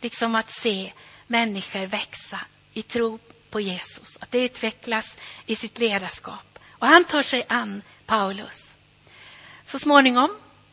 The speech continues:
så mognar ju Paulus på många sätt och han får betyda mycket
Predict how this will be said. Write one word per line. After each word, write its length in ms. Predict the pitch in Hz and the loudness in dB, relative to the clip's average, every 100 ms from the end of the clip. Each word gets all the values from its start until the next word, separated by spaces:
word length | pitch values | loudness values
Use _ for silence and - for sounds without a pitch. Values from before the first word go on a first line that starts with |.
| - - | -20 -18
så 560 | - - 247 240 233 226 | -10 0 2 4 2 0
mognar 420 | 220 247 220 226 | -4 -4 0 2
ju 140 | 233 233 | 2 0
Paulus 460 | - 226 220 226 | 0 0 0 -6
på 160 | - 226 | -8 -6
många 300 | 226 226 214 | -4 -4 -6
sätt 420 | - 208 - - | -2 -2 -4 -10
och 80 | 214 | -2
han 240 | 214 208 | 0 0
får 300 | 208 - 208 | -4 -6 -4
betyda 480 | 190 202 - 226 202 | -4 -8 -6 2 2
mycket 380 | 214 - - | 2 -4 -8